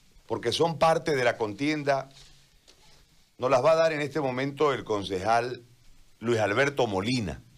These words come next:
que está en contacto con nosotros. Él está acompañado de, del abogado de la causa, Mauricio Tejada.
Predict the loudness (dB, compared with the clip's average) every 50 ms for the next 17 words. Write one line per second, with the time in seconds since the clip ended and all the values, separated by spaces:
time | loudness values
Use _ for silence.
0 | -20 -20 -14 -14 -10 -2 2 2 4 4 2 0 -4 -8 -12 -8 -6 -6 -4 -2
1 | -2 -2 -2 -2 -2 -2 -2 -2 -2 -4 -4 -4 -4 -4 -4 -4 -4 -6 -2 -2
2 | 0 0 0 -2 -2 -2 0 2 2 2 2 0 -2 -4 -6 -10 -16 _ _ _
3 | _ _ _ _ _ -2 2 2 4 4 4 4 4 4 4 2 2 0 0 0
4 | 2 2 0 0 0 -4 -8 -8 -10 -10 -12 _ -20 -20 -20 _ _ _ _ _
5 | _ -4 -2 0 0 0 -2 -2 -2 -2 -2 -2 -2 -2 0 2 2 2 0 -2
6 | -6